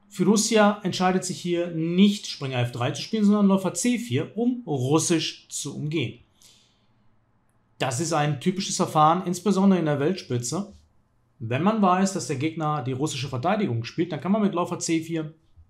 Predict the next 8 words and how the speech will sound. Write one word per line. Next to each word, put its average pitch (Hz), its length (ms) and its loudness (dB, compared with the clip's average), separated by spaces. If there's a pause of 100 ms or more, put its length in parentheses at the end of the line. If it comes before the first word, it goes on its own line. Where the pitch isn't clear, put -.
(1000)
diese 143 240 0
Eröffnung 117 400 -2
umgehen. 131 460 -6 (640)
Schwarz 143 340 0
spielt 214 180 -4
Springer 180 280 0
F 101 100 -8
sechs, - 440 -16